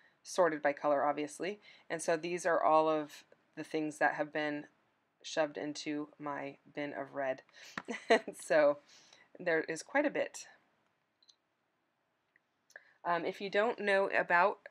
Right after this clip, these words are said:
uh, Off the Board, it is our monthly series. It happens the f-, the last Wednesday of the month. We take our Pinterest pins and, uh, look for inspiration in those to create our layouts from. Sometimes you, we might be using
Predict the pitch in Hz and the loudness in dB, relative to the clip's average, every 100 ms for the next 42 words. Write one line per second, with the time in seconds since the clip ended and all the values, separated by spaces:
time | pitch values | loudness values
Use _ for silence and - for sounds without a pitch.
0 | _ 170 170 170 175 - 165 160 190 233 | _ 0 2 2 2 -4 -2 0 0 -2
1 | 170 185 175 160 165 180 196 190 - 160 | -6 -2 0 0 -2 -6 -6 -8 -6 -4
2 | 160 190 - - 165 170 170 - 165 - | -4 -6 -8 -4 -4 -4 -12 -8 -8 -8
3 | _ _ _ 156 147 151 160 - - 156 | _ _ _ -6 0 2 2 -2 -16 -6
4 | 156 160 - 196 208 220 202 156 185 - | -4 -4 -4 -2 -2 -4 -4 -4 -4 -14
5 | - - _ - 175 - 170 - 160 156 | -20 -20 _ -10 -10 -6 -8 -6 -6 -6
6 | - 170 - 190 - - 208 240 269 - | -6 -12 -10 -12 -14 -8 -6 -6 -10 -14
7 | _ _ _ _ - 175 165 165 160 - | _ _ _ _ -4 2 4 2 0 -2
8 | 151 151 165 - - - 165 - 160 160 | -2 0 -2 -6 -8 -6 -8 -4 -2 -2
9 | - 185 - 170 180 170 156 190 214 _ | -2 -6 -6 -8 -2 0 0 -2 -6 _
10 | _ _ - 175 - 165 160 143 151 147 | _ _ -12 -10 -8 -2 -2 0 -2 0
11 | 147 139 - - - 143 139 - _ _ | -2 -2 -6 -8 -4 -4 -4 -14 _ _
12 | - - 175 185 180 180 - - - 160 | -6 -4 -4 -2 -2 -2 -8 -16 -18 -12
13 | 165 151 160 160 156 147 - 160 160 - | -10 -8 -6 -4 -4 -8 -2 0 0 -4
14 | 160 156 156 156 151 | -8 -6 -4 -4 -4